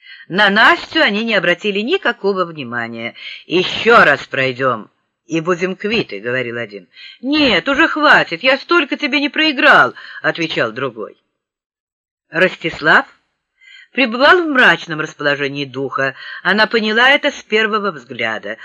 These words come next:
Он сидел за столом, созерцая чистый лист, а на полу было белым-бело, словно прошёл снегопад. На измятых листах бумаги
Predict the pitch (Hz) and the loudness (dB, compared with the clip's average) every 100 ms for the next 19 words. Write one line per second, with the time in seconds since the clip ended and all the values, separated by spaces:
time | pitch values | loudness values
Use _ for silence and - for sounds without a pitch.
0 | - - 190 226 196 214 170 180 143 151 | -16 0 4 4 2 -6 0 0 0 -8
1 | - 147 165 233 254 233 165 156 143 156 | -2 0 2 2 0 -4 -4 -4 -4 -2
2 | 143 135 127 117 - 127 202 320 339 - | -2 -2 -10 -12 -12 -8 0 2 2 -6
3 | - - - - 208 208 202 202 349 320 | -20 -18 -4 2 2 2 2 2 2 0
4 | 277 247 208 208 247 339 427 392 240 285 | 0 -2 -2 0 2 4 4 2 -2 -2
5 | 277 233 214 185 - 196 190 190 147 165 | -2 0 0 0 -4 -4 -4 -4 -2 -2
6 | 180 180 160 107 120 131 131 - 110 104 | -2 -4 -6 -18 -16 -6 -6 -6 -10 -8
7 | 90 _ _ _ _ _ _ _ - - | -10 _ _ _ _ _ _ _ -20 -20
8 | 131 160 147 131 135 123 113 - 113 - | -8 -6 -6 -4 -4 -4 -8 -12 -16 -10
9 | 101 107 110 170 240 202 226 | -12 -10 -2 2 2 0 -14